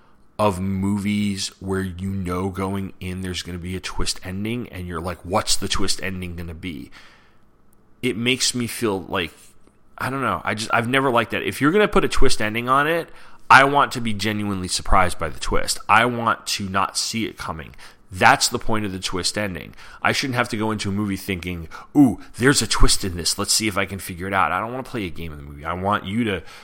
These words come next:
like, let's, you know, entertain me. Throw something at me and, and have me come out of, you know, have me be unexpected rather than, like, be looking for it the entire time. And that's why I didn't like The Village and I didn't like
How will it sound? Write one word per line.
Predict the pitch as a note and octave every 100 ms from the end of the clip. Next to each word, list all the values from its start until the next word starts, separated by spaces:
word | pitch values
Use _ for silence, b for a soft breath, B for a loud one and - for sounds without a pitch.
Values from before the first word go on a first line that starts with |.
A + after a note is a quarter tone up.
| B
like, | F#2 F2
let's, | G#2+ - - - B B B -
you | F#2+ - A#2+
know, |
entertain | B2+ - C3 A#2+
me. | F2 b b b - -
Throw | - C3+ D#3+
something | - C#3 A#2 G#2+
at | F#2+ D#2+ F2+
me | F2+ D#2+
and, | F2+ -
and | F#2+
have | E2+ G#2 G#2
me | G#2 G2
come | F#2 F2
out | E2+
of, | D#2+ - C2+
you | F2
know, | E2+
have | D#2 F#2 G2
me | F#2+
be | E2
unexpected | D#2+ D2 - E2 D#2 C#2+
rather | D#2 D#2 D2+
than, | D2 C#2
like, | D2 -
be | E2+ D#2
looking | D2+ F#2 - D#2+ D#2
for | - E2 D2
it | B1+
the | D#2+
entire | D2 C#2+ E2 D2+ C#2+
time. | D#2+ D2 D2
And | F2
that's | G2
why | G2 F2+
I | E2+
didn't | D#2 D2
like | D2
The | -
Village | A2+ D#3+ C#3+ A2
and | F2+
I | E2+
didn't | E2 E2 G1+
like | E2 D#2+